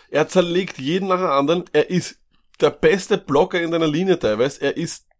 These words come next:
ein Mismatch. Vor allem ist er ein Freak, aber das ist wirklich für mich, äh, wirklich ein Wahnsinn. Er ist sehr, sehr unterschätzt, finde ich, und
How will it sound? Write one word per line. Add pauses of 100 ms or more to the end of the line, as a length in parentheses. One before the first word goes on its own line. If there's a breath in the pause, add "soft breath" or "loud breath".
(100)
ein
Mismatch. (480 loud breath)
Vor
allem
ist
er
ein
Freak,
aber
das
ist
wirklich
für
mich, (460 soft breath)
äh, (120)
wirklich
ein
Wahnsinn.
Er
ist
sehr,
sehr
unterschätzt,
finde
ich,
und